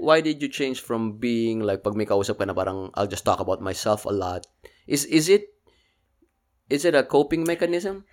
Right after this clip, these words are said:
Na tipong you're self-conscious, pero what you do para matapalan yun is just talk and talk and talk and talk about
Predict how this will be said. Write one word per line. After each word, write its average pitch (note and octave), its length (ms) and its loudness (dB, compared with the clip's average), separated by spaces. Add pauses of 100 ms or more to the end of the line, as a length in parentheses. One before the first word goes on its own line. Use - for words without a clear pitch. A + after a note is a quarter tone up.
(100)
Na C3 240 4
tipong B2+ 400 -2
you're A#2+ 240 -2
self-conscious, A2+ 640 -2
pero G#2+ 560 2 (160)
what A#2 240 0
you A#2 80 2
do A2 480 2
para G#2 240 0
matapalan G2 560 0
yun F#2+ 160 -6
is - 160 -10
just - 320 -12
talk G2 240 0
and F#2+ 160 -8
talk F2+ 320 -2
and F#2 160 -6
talk G2 160 0
and F#2 80 -10
talk - 240 -2
about G2 160 0